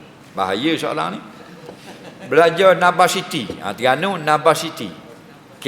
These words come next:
L University. Nah, bahasa Sekak, U. Oh, Terengganu dak kata university. Nabas City. Ha. Ha, anak mu hok ngaji Nabas City tu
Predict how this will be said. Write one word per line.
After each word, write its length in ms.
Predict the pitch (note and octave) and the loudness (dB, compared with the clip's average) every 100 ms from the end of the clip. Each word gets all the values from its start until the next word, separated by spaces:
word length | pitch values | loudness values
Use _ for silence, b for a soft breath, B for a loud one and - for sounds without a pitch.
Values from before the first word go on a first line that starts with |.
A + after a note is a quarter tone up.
| F#3 | 2
L 300 | G3 A#3 A#3+ - - - - - - - - - | 4 2 2 0 -12 -16 -20 -20 -20 -20 -20 -18
University. 1120 | A2+ D#3 F3+ F#3 E3+ C#3+ D3 - D#3 - G#2+ D#2 - - - - - | -8 -4 -2 -2 2 4 2 0 -6 -6 -12 -12 -18 -20 -20 -20 -10
Nah, 560 | B2 D3+ A#2 - - D#2 F#2 | -2 0 0 -6 -14 -8 0
bahasa 320 | C3+ - C#3+ | 0 2 2
Sekak, 560 | D#3+ D#3+ A#3+ A3+ - D3 D#3 | 2 4 2 0 -4 -6 -2
U. 80 | C3+ D#2+ - - - - - | -2 -4 -16 -20 -20 -12 2
Oh, 120 | C#3+ D#3 | 4 6
Terengganu 400 | D#3 E3 G#3 G#3 | 4 2 0 0
dak 160 | E3+ | 0
kata 240 | C3+ D#3+ G#3 | 2 0 0
university. 960 | F#3+ G3 G3 F#3 F#3+ - F#3+ F3 - - - - A2+ | 0 0 -2 -2 -2 -4 -10 -8 -10 -14 -20 -20 -8
Nabas 400 | A#2 C#3 D3+ C3+ | -2 0 0 -2
City. 240 | B2 - F2 - - - - - | -6 -10 -12 -14 -20 -20 -14 -4
Ha. 100 | B2+ D#2 - - - | -4 -4 -12 -18 -12
Ha, 120 | F2+ A2+ G#2+ F#2+ A#2 | -4 -2 -2 -2 -2
anak 320 | G3 C4+ A#3 | 2 2 2
mu 80 | D4 | 4
hok 320 | C#4 B3+ C4 | 6 6 4
ngaji 240 | C#4 C4+ C#4 | 2 2 2
Nabas 320 | C#4 C#4 C4+ A3 | 2 6 4 4
City 400 | C4 D4 D4 | 0 -2 -2
tu 80 | D4+ | -2